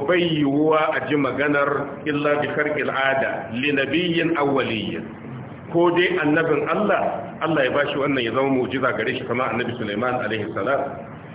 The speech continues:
Wala yalzamu min adami idrakina lahu adamuhu fi nafsihi. Amma saboda kai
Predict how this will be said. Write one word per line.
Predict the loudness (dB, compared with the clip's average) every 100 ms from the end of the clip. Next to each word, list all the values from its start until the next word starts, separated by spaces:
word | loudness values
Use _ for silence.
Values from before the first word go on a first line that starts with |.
| -4
Wala | 0 2 4 4
yalzamu | 4 2 2 2 4
min | 2 2 0
adami | 0 2 2 0
idrakina | 0 2 2 2 2 2 2
lahu | 2 2
adamuhu | 0 0 0 0 -2 -2
fi | -2
nafsihi. | -2 -2 -6 -8 -12 -14 -14 -14 -4
Amma | 0 2 2 2
saboda | 4 2 0 2
kai | 2 2